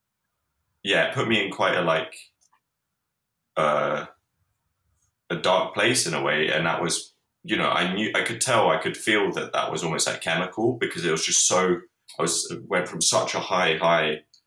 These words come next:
to then just, like, dumping that chemically almost. I don't know, I don't know what was happening, but I just remember, like, feeling that and thinking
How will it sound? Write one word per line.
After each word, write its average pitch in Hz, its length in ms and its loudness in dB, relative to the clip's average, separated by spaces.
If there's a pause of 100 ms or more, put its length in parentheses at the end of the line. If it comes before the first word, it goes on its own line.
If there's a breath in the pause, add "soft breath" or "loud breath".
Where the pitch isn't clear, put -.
(300)
to 92 120 -2
then 80 240 0
just, 80 220 -2
like, 78 240 0 (920)
dumping 87 420 0
that 76 340 -2
chemically 92 680 0
almost. 73 540 -6
I 85 80 4
don't 92 140 0
know, 90 80 2
I 101 140 2
don't 110 100 2
know 92 140 2
what 90 100 4
was - 140 2
happening, - 440 -2
but 69 180 2
I - 40 0
just - 200 -6
remember, 92 280 0
like, 78 320 -2 (600)
feeling 82 400 0
that 71 320 0
and 71 320 -2 (500)
thinking 82 480 -4